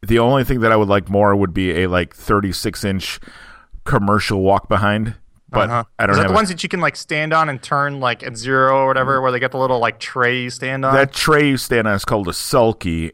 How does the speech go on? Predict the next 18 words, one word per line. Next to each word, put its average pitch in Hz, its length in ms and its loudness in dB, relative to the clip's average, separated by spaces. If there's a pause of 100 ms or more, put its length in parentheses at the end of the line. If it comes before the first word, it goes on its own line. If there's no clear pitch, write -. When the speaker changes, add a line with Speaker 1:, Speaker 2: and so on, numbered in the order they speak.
Speaker 1:
and 113 340 2
yes, 147 380 0 (280)
um, 131 280 4
you 147 140 -2
could 131 260 -4
get 190 220 -2
that 113 180 2
attachment, 92 760 -4
but - 340 0
for 120 320 0
a 190 60 2
third 113 300 0
acre 98 260 -4
lot, 95 360 0
you 131 180 -4
would 95 120 -4
look 87 220 -8
silly. 69 520 -8